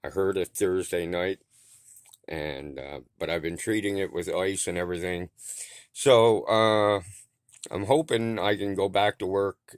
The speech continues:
Tuesday. I might have to take tomorrow off. I'm not sure, but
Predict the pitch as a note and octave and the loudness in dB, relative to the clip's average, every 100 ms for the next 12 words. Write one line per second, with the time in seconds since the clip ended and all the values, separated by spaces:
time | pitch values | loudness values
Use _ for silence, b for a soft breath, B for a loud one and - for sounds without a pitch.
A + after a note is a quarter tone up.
0 | _ - A#2 A#2 G#2+ F#2+ F2 G#2 A2 G#2+ | _ -8 -2 -2 0 0 0 0 0 0
1 | - F2+ G2+ G2 - G2 F#2 F#2 F2 E2 | -2 -2 0 0 -2 -4 -2 0 -2 -2
2 | E2 E2+ - D2+ E2 E2 - D#2 D#2 D#2 | -2 -4 -6 -6 -4 -6 -6 -4 -2 -4
3 | D2 D2 | -4 -6